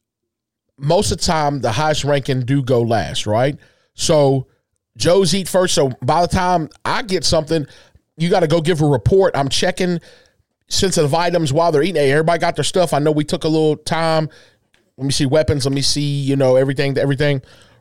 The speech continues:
Report that up, right? Then I got a chance to get me something to eat. Make a couple jokes, you know what I'm saying? Make a couple squirrel noises, wee, wee, wee, you know, whatever you gotta do. But this is actually the same way that I remembered it, and it hasn't been.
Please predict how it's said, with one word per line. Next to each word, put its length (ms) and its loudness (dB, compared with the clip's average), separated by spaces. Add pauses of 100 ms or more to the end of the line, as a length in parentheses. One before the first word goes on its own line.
Report 380 -2
that 180 2
up, 180 0
right? 280 2
Then 180 2
I 100 0
got 160 0
a 40 0
chance 400 -2
to 80 -4
get 160 -4
me 80 -2
something 320 -2
to 80 -4
eat. 220 -6 (680)
Make 220 -6
a 40 -8
couple 280 -2
jokes, 400 -2
you 60 0
know 60 2
what 60 0
I'm 80 -2
saying? 360 0 (300)
Make 200 -4
a 40 -4
couple 280 -4
squirrel 400 0
noises, 520 -4
wee, 120 -8
wee, 140 -6
wee, 180 -20
you 120 -4
know, 200 -4 (540)
whatever 320 0
you 100 2
gotta 180 2
do. 300 -2 (240)
But 340 -2 (760)
this 500 -2
is 480 2
actually 520 -2
the 160 -2
same 520 0
way 200 2
that 160 0
I 120 2
remembered 500 -2
it, 160 -4
and 120 0
it 80 -2
hasn't 380 -4
been. 200 0